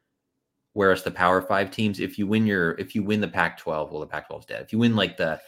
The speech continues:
the Big Ten, right, you're in. If you're in the Sun Belt, you're not necessarily in.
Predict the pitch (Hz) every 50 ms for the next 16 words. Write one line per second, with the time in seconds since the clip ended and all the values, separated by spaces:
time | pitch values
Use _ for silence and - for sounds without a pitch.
0 | - _ _ - 101 87 104 107 95 90 - 101 92 85 80 76 73 - _ _
1 | _ _ _ - 92 87 82 80 - 90 90 87 80 87 78 - - - - _
2 | _ _ _ _ _ _ _ _ _ _ - 113 110 110 127 120 143 180 180 131
3 | 113 - - - 127 156 180 123 92 95 - 101 107 110 95 101 110 113 113 104
4 | - 117 110 95 85 78 - - 98 101 69